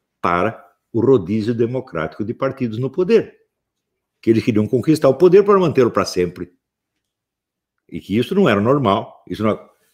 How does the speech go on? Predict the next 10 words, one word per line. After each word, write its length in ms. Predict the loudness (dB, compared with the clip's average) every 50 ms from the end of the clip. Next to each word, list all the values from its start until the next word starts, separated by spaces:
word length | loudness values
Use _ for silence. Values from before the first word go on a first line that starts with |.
| _ _ _
qualquer 260 | -4 -2 0 0 0
país 240 | 2 2 2 2 2
onde 120 | 0 -2
isso 140 | -2 -2 -4
acontecesse 480 | -4 -4 -6 -6 -4 -4 -4 -2 -2 0
seria 120 | -2 -2
chamado 300 | 0 -2 -2 -2 -4 -4
imediatamente 560 | -4 -2 -2 -2 -2 -2 -4 -6 -6 -6 -8
de 0 |
ditadura, 720 | -8 -8 -10 -6 -4 -4 -2 0 2 2 4 2 2 0